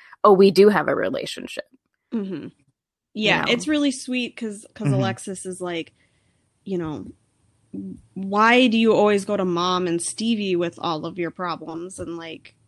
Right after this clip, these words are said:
Speaker 2: you know, "I can help too, see, like, I helped you through this." And, and he was like, "Because I've spent my whole life, like, worrying about which East Asian palace you're,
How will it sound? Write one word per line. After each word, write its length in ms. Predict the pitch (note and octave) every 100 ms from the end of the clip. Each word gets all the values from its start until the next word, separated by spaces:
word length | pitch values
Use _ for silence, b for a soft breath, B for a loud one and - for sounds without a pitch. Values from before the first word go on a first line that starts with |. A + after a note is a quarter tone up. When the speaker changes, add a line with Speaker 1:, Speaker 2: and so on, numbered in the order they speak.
| _ _
Speaker 2:
you 80 | F3
know, 140 | E3
"I 160 | D#3+ F3
can 180 | - A3+
help 260 | G#3+ G#3
too, 400 | - C4+ B3+ G#3+
see, 400 | A3+ - G3+ A3+ A#3+
like, 180 | G3
I 60 | G3
helped 300 | G3 G3+ -
you 140 | A3
through 240 | G3 A3 G3+
this." 560 | A#3+ G#3+ F3+ G3 - b b b b b
And, 640 | G#3 G3 F#3 F#3 F#3 F3+
and 160 | F#3 F#3+
he 180 | G3 F#3+
was 120 | F#3+
like, 280 | F#3+ F#3 - -
"Because 260 | G#3+ A#3+ A#3
I've 120 | A3+
spent 260 | - G#3+
my 100 | G#3+
whole 360 | G3 - G3 F#3
life, 520 | F3+ F3 E3+ E3+ _ _ -
like, 220 | F3+ F3
worrying 440 | F#3 G3 G#3 G3 F#3+
about 420 | F#3 F3+ F3 -
which 420 | F3+ F#3 F3+ - G3
East 340 | F#3 F#3 -
Asian 460 | F3+ F3+ F3+ F3+ F3
palace 600 | - F3 F3+ E3+ E3+ -
you're, 280 | F3+ F3